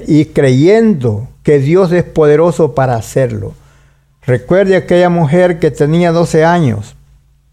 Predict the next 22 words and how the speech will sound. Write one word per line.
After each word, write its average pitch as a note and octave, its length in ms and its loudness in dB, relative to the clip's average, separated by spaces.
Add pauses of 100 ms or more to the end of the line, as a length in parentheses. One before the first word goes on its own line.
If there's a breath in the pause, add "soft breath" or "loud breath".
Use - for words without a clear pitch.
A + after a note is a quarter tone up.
(420)
de C#3 180 2
flujo D3+ 340 0
de C#3+ 140 4
sangre. C3+ 680 -2 (440 soft breath)
Ella F3 280 2
viene F3+ 680 0 (240)
hacia D#3 360 0
donde D3 260 0
está D#3+ 260 -2
Jesús. A2+ 480 -4 (960)
¿Y D3+ 140 0
qué F3 220 0
es F#3 60 2
lo F3+ 140 2
que D#3+ 220 0
ella D#3+ 200 2
dice D3+ 640 0
en C#3 160 -2
su - 240 -10
corazón? B2+ 680 -2 (580 soft breath)
"Si D#3+ 240 -2
yo, D#3 440 -2